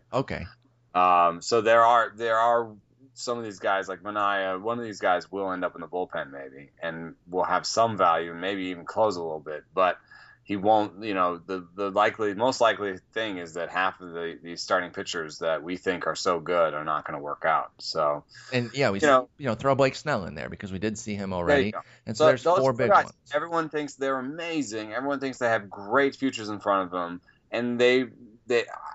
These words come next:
Speaker 2: I can't tell you that which one I think is not gonna do it, because all of them seem to have three pitches, actually. They're not even, like, the two pitch guys. Although Snell, Snell, you know, is kind of fastball curveball, but,
Speaker 1: Sure.
Speaker 2: uh,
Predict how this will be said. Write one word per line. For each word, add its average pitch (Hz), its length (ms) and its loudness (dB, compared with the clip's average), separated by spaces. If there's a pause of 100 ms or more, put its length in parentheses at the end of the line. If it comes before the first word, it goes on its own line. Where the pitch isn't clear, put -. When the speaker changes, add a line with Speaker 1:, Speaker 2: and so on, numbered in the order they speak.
(100)
Speaker 2:
I 127 160 4
can't 165 360 -2
tell 151 300 2
you 117 360 -6
that 107 220 -4 (160)
which 127 320 -6
one 120 180 2
I 107 100 0
think 107 240 -8
is 95 180 -10
not 98 340 0
gonna 87 160 -14
do 73 240 -18
it, 85 120 -10 (400)
because 123 280 0
all 143 300 2
of 131 80 -4
them 127 160 -6
seem 143 340 -2
to 120 80 0
have 107 400 2 (160)
three 123 280 -8
pitches, 110 420 -6
actually. 78 540 -6
They're 98 160 -4
not 110 160 2
even, 107 340 -4 (260)
like, 90 180 -6
the 87 80 -8
two 117 220 -6
pitch - 280 -2
guys. 85 240 2
Although 113 160 2
Snell, 135 560 4 (520)
Snell, 123 640 4
you 107 160 -10
know, 87 200 -2
is 92 120 -10
kind 101 320 -4
of 85 160 -8 (220)
fastball 87 400 -4
curveball, 73 640 -6
but, 78 300 -6
Speaker 1:
Sure. 87 100 -2
Speaker 2:
uh, 78 160 0